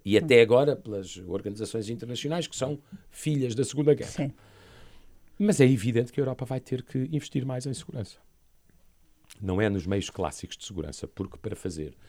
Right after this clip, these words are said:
Speaker 1: combate ao terrorismo e prevenção do terrorismo, o que é essencial é a cooperação entre os serviços de inteligência, que é uma cooperação muito restrita na Europa, e são as comunicações, como é evidente, porque ou se,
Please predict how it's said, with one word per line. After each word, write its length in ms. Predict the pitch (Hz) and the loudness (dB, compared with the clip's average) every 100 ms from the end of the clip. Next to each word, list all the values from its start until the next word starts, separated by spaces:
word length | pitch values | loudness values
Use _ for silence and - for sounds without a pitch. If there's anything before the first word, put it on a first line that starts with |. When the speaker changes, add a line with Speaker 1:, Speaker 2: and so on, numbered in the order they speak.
| - - - - | -20 -20 -20 -16
Speaker 1:
combate 380 | - 92 90 - | -6 -4 -4 -4
ao 60 | 90 | -6
terrorismo 440 | - 80 73 76 | -6 -6 -4 -4
e 40 | 82 | -6
prevenção 460 | 98 87 82 80 | -4 -6 -6 -8
do 120 | 78 82 | -8 -8
terrorismo, 480 | 78 78 76 73 - _ - - - - | -6 -6 -8 -12 -20 _ -20 -20 -20 -6
o 80 | 95 | -6
que 180 | - 117 | 2 4
é 40 | |
essencial 680 | 101 - 98 - 95 85 87 - _ - - - | 4 2 -4 -4 -4 -4 -8 -14 _ -20 -20 -14
é 480 | 117 104 101 101 - | -6 -2 0 -2 -4
a 60 | - | -8
cooperação 720 | - 113 98 101 - 92 82 | -4 -4 0 -2 -2 -4 -2
entre 160 | 78 85 | -4 -6
os 80 | |
serviços 380 | - 82 90 - | -10 -6 -4 -4
de 80 | 87 | -6
inteligência, 720 | 85 85 80 85 - 73 69 - _ _ | -6 -6 -4 -4 -6 -10 -12 -14 _ _
que 160 | - 98 | -2 0
é 60 | |
uma 240 | 85 82 78 | 0 -2 -4
cooperação 480 | - 80 78 - | -6 -6 -6 -6
muito 200 | 76 101 | -2 -4
restrita 380 | - - 90 80 | -4 -6 -6 -4
na 100 | 73 | -6
Europa, 360 | 71 69 - 92 - _ _ _ _ - - - _ _ - | -8 -8 -12 -16 -18 _ _ _ _ -20 -20 -20 _ _ -4
e 120 | 95 | -2
são 280 | - 85 85 | 0 0 0
as 80 | - | -2
comunicações, 640 | 90 95 95 90 - 71 | -2 -2 -2 -4 -6 -10
como 220 | - 80 | -8 -4
é 20 | 80 | -4
evidente, 380 | 90 98 76 | -2 -2 -4
porque 240 | - - 98 | -8 -4 0
ou 60 | |
se, 120 | 87 | 0